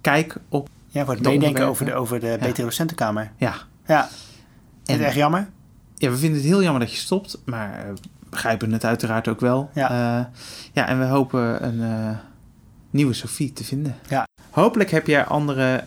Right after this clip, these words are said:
Speaker 1: weten te inspireren om ook mee te doen met de Betere Docentenkamer. Ja, vakantie.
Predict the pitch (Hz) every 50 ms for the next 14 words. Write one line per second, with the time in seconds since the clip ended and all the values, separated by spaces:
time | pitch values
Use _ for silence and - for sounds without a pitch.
0 | - - 127 127 123 123 123 - - - 117 - - 123 113 117 113 113 107 110
1 | 110 - - 127 107 151 147 185 180 170 165 160 135 139 131 127 123 - 113 120
2 | 113 107 - 107 104 113 104 - - 101 98 - - - 95 95 - - - -
3 | - - - - - - - - - - - - - - - - - - - -
4 | - - - - - - - - - 175 - - - 131 180 196 190 190 - 131
5 | 101 90 -